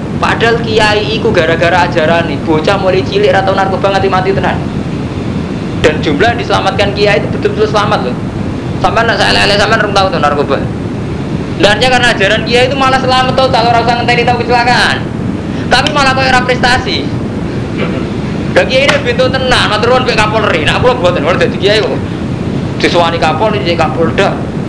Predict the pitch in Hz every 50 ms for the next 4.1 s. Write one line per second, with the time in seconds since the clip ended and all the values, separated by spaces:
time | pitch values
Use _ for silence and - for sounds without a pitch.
0 | - - 226 262 254 247 233 226 214 208 208 185 180 156 160 170 - 254 - -
1 | - - - - - - - - - 170 - 143 143 - - 156 - - - -
2 | - - 208 196 196 202 185 180 196 196 190 196 196 190 196 190 - 202 190 190
3 | 196 190 190 - 175 175 180 190 185 170 - 190 202 185 160 160 - - - -
4 | 294